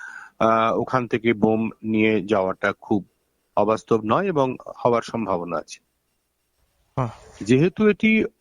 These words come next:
Speaker 1: অজয় নদী বা ও তৎসংলগ্ন এলাকা থেকে পাওয়া যাচ্ছে, সুতরাং আমার, আহ, যেটুকু পড়াশোনা বা যেটুকু অনুমান, সেখান থেকে মনে হচ্ছে এটা হচ্ছে সেফ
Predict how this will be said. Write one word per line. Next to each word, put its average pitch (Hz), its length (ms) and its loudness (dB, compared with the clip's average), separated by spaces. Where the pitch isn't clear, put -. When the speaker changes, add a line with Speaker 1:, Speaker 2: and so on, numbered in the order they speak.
Speaker 1:
অজয় 127 360 2
নদী 156 520 0
বা 120 240 2
ও 139 80 -6
তৎসংলগ্ন 139 720 0
এলাকা 120 240 0
থেকে 123 260 0
পাওয়া 113 260 0
যাচ্ছে, 127 400 -2
সুতরাং 123 540 0
আমার, 147 340 0
আহ, 120 180 0
যেটুকু 123 360 0
পড়াশোনা 110 580 0
বা 151 140 0
যেটুকু 104 360 0
অনুমান, 110 440 0
সেখান - 360 -2
থেকে 120 220 -6
মনে 107 200 -6
হচ্ছে 117 420 -2
এটা 117 160 0
হচ্ছে 113 260 0
সেফ 175 360 0